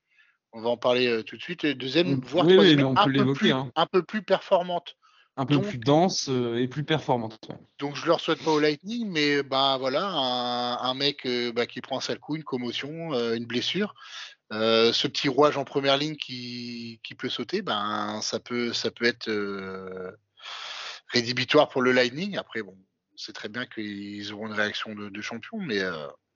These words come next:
Speaker 1: à voir, à voir. Moi, le petit avantage, euh, Lightning sur la première ligne, mais bon.
Speaker 2: Ouais, que sur la première ligne, parce que comme tu le
Speaker 1: Que sur
Speaker 2: dis,
Speaker 1: la première ligne.
Speaker 2: euh, on se destinerait à voir sur, euh, la seconde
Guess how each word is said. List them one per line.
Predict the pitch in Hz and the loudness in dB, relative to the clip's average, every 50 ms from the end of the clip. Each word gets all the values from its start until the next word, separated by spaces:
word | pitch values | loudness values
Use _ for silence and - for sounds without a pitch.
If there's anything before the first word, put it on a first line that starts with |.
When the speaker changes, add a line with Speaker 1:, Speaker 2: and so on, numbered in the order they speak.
| _ - - - _ - - | _ -20 -20 -20 _ -4 0
Speaker 1:
à | - 117 | 0 2
voir, | - 117 117 123 135 | 2 2 4 4 4
à | 135 120 | 4 2
voir. | 101 104 107 120 117 | 0 -2 -4 -4 0
Moi, | 123 139 156 | 2 4 4
le | 151 147 151 147 147 - - _ - | 4 2 0 -4 -6 -8 -10 _ -2
petit | 170 160 - - - 190 | -2 -2 0 2 4 6
avantage, | 170 156 165 160 - 175 175 175 165 - 147 | 6 6 6 4 6 6 6 6 6 2 0
euh, | 139 | -2
Lightning | 147 143 151 143 147 175 196 170 | 2 2 2 2 0 -2 -6 -4
sur | - - 147 | 0 2 4
la | 143 139 | 4 2
première | - - 139 139 139 135 | 2 -2 -4 -2 0 0
ligne, | 139 147 180 196 143 98 _ _ _ - | 0 -2 -4 -8 -12 -18 _ _ _ -16
mais | - - | -14 -14
bon. | 104 107 104 _ _ _ _ _ _ _ _ _ _ _ _ _ _ _ _ _ _ _ _ _ _ _ - - | -14 -16 -20 _ _ _ _ _ _ _ _ _ _ _ _ _ _ _ _ _ _ _ _ _ _ _ -8 0
Speaker 2:
Ouais, | 147 151 151 139 135 | 4 4 4 4 2
que | - - 196 202 | 0 2 2 2
sur | - - 175 143 | 4 4 4 4
la | 139 131 | 4 4
première | - - 139 151 170 | 4 2 2 2 2
ligne, | 196 180 | 2 0
parce | 147 135 - | 0 -2 -4
que | - | -4
comme | 127 - 156 151 | -2 0 0 0
tu | 147 - 160 | 0 -2 0
le | 147 147 | 2 2
Speaker 1:
Que | 196 | 2
sur | 156 170 185 | 2 2 2
Speaker 2:
dis, | |
Speaker 1:
la | - 147 | 2 2
première | - 151 143 135 120 | 0 0 -2 -2 -2
ligne. | 117 107 - - | -2 -6 -4 0
Speaker 2:
euh, | - 127 131 131 131 131 135 131 131 131 131 131 131 135 131 - | 2 4 4 4 4 4 4 4 4 2 2 2 2 2 0 0
on | - 143 147 | 0 0 0
se | 135 127 | 0 0
destinerait | 123 151 170 170 165 165 - - - 175 180 175 175 180 180 180 180 175 175 175 | 2 2 2 2 0 -4 -6 -6 -4 -2 -2 0 0 0 2 4 4 4 4 4
à | 127 123 127 | 4 4 4
voir | 127 113 123 131 143 151 147 147 151 147 - | 2 0 0 2 4 6 8 8 6 4 2
sur, | - - - - - 151 160 160 156 143 - - | -4 -8 -8 -6 -4 -2 0 2 0 0 0 -2
euh, | 113 117 127 127 123 120 | 0 2 2 2 2 2
la | 120 120 | 0 0
seconde | 117 120 - 123 123 123 123 | -2 -2 -4 -2 0 0 2